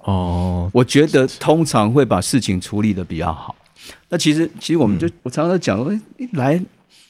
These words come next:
Speaker 2: 每次问我说，“不懂，不懂。”我，我就一直想说，“讲得这么清楚，你怎么还不懂？”
Speaker 1: <laughs>
Speaker 2: 后来我就想说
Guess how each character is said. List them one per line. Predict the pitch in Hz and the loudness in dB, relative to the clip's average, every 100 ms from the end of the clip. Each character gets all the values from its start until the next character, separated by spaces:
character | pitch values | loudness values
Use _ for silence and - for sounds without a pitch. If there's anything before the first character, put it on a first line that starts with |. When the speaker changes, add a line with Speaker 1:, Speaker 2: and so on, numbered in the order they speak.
| _ - | _ -4
Speaker 2:
每 | 131 | 0
次 | 170 | 2
问 | - 196 | 4 4
我 | 135 | 4
说 | 143 165 175 _ _ _ _ _ - | 2 0 -2 _ _ _ _ _ -6
，“不 | 165 | -4
懂， | - 92 | -4 -8
不 | 113 | -8
懂。” | 110 85 | -6 -6
我， | 95 | -6
我 | 67 147 | -6 -4
就 | 262 | -2
一 | |
直 | 247 | -2
想 | 214 180 | -2 0
说 | 233 - _ | 0 -4 _
，“讲 | - 170 | -4 -2
得 | 233 | 0
这 | - 294 | 2 0
么 | |
清 | 240 156 | 2 0
楚， | 160 160 | 2 -2
你 | |
怎 | - 185 | 0 0
么 | |
还 | 175 | 0
不 | 196 - | 0 -2
懂？” | - 92 113 - 494 508 466 | -4 -4 -8 -6 -4 -4 -4
Speaker 1:
<laughs> | - 165 - | 0 -2 0
Speaker 2:
后 | 269 | 2
来 | 220 | 4
我 | 185 151 | 6 4
就 | 214 | 4
想 | 160 127 | 2 2
说 | 156 170 | 0 -2